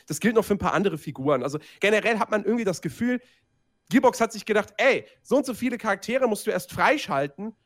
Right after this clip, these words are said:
Ja, dann müssen die doch stärker sein, als die, die man von Anfang an hat. Muss sich ja lohnen.“ So. Äh, weiß ich nicht. Aber das Hauptproblem sehe ich halt wirklich in dem Matchmaking, weil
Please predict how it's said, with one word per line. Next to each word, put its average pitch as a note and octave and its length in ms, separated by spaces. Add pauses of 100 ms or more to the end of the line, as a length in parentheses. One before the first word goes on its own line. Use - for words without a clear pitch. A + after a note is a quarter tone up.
(140)
Ja, D3 80
dann C3+ 100
müssen D#3+ 200
die E3+ 100
doch D3+ 100
stärker A#3 320
sein, D3 180
als D3 160
die, E3+ 120
die C#3+ 100
man C#3 100
von C3+ 160
Anfang B2 280
an C3 180
hat. A2 180 (140)
Muss D#3+ 140
sich C#3 100
ja - 80
lohnen.“ E3 340 (360)
So. A2+ 260 (1400)
Äh, F3+ 320 (220)
weiß C#3+ 220
ich B2 120
nicht. G#2+ 220 (160)
Aber F3 180
das F3 160
Hauptproblem G#3 480
sehe F#3 160
ich F3+ 140
halt E3+ 160
wirklich E3+ 280
in D#3 100
dem C#3 120
Matchmaking, A#2+ 800
weil D3 340